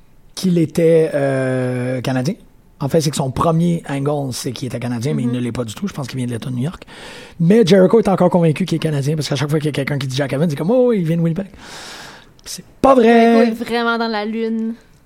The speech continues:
Speaker 1: Jericho, oui. Oui,
Speaker 2: <laughs> Jericho
Speaker 1: ouais, ouais.
Speaker 2: est dans la lune.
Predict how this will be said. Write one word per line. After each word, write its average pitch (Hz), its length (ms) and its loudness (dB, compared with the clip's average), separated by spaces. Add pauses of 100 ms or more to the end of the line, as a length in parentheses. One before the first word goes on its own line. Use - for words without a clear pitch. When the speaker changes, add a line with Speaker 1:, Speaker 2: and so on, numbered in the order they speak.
Speaker 1:
Jericho, 202 640 0
oui. 156 80 -6 (280)
Oui, 254 160 -2
Speaker 2:
<laughs> 220 80 -6
Jericho 247 380 -4
Speaker 1:
ouais, 285 80 -4
ouais. - 400 -14
Speaker 2:
est - 20 -10
dans 208 140 -6
la 196 120 -6
lune. 185 380 -10